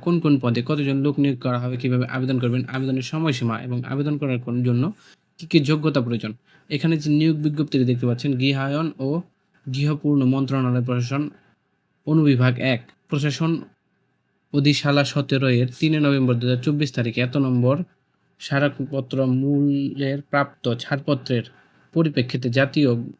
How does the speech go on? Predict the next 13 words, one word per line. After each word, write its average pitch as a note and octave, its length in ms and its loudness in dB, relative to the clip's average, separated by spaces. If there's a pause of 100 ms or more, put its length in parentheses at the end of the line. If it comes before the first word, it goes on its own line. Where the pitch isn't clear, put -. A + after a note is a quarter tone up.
(280)
গৃহায়ন C#3 440 2
কর্তৃপক্ষ B2+ 640 -2
কর্মকর্তা C#3 720 0
কর্মচারী C3 480 0
চাকরি C3 480 0 (540)
বিধিমালা C3+ 640 4 (100)
দুহাজার B2+ 220 0 (160)
পাঁচ C3 340 -2
এবং B2+ 380 0 (220)
সংশ্লিষ্ট D3 540 -2
অন্যান্য C#3+ 320 2
বিধি C3 380 2
অনুযায়ী C#3 480 2